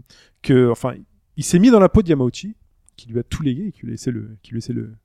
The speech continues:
le, le bureau, quoi, le bureau du patron, en disant, Yamauchi disait qu'une compagnie de divertissement, euh,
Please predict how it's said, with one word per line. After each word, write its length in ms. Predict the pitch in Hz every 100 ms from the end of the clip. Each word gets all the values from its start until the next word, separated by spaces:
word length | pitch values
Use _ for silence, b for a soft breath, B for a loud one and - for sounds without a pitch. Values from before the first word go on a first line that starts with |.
| _ _ _ _
le, 160 | 120 123
le 80 | 123
bureau, 300 | 120 160 247
quoi, 80 | 131
le 80 | 123
bureau 220 | 127 135
du 120 | 135
patron, 320 | 127 135 143
en 20 | 208
disant, 180 | 151 208
Yamauchi 460 | 160 170 170 -
disait 260 | 190 165 208
qu'une 140 | 165
compagnie 380 | - 165 160 165
de 40 |
divertissement, 800 | 151 147 - 156 - 165 180 226 226
euh, 540 | 131 123 120 120 127